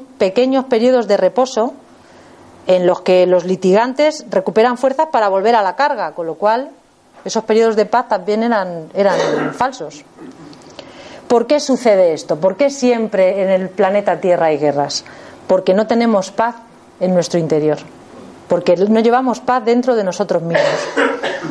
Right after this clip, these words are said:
Como consecuencia de ello, la paz mundial hoy por hoy es una utopía, por falta de entereza moral y pacificadora en el ser humano. O sea, porque todo comienza en uno y luego,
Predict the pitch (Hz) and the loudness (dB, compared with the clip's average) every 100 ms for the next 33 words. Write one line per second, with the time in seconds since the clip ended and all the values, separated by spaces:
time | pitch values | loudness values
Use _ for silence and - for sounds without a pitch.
0 | - - - - - 226 233 220 226 247 | -10 -14 -18 -20 -4 0 2 2 2 0
1 | 233 285 285 269 277 285 214 226 226 247 | 2 2 2 2 4 2 2 0 0 0
2 | 233 254 285 - - 226 233 220 240 294 | 2 2 0 -4 0 0 2 2 2 2
3 | 214 214 214 190 185 180 247 170 - - | -2 -2 0 0 0 2 0 0 -6 -20
4 | _ - - - - - 214 208 - 262 | _ -20 -20 -20 -20 -2 0 0 -2 -2
5 | 277 277 208 175 185 196 190 196 247 262 | -2 -2 -2 -2 -2 -2 2 2 2 2
6 | 247 226 262 294 - 214 214 196 208 - | 0 2 2 0 -2 -6 -4 -4 -6 -4
7 | 220 208 196 262 285 311 208 185 175 226 | 0 2 2 2 2 -2 -4 -6 -2 0
8 | 208 202 233 156 - - - 185 175 180 | 0 -2 -4 -8 -16 -10 -6 -4 -2 -2
9 | - 226 240 254 220 226 240 240 247 208 | 0 0 0 0 0 0 0 0 -2 0
10 | 226 269 294 - - - - - 165 175 | 0 0 -2 -8 -20 -20 -18 -6 0 0
11 | 226 | 0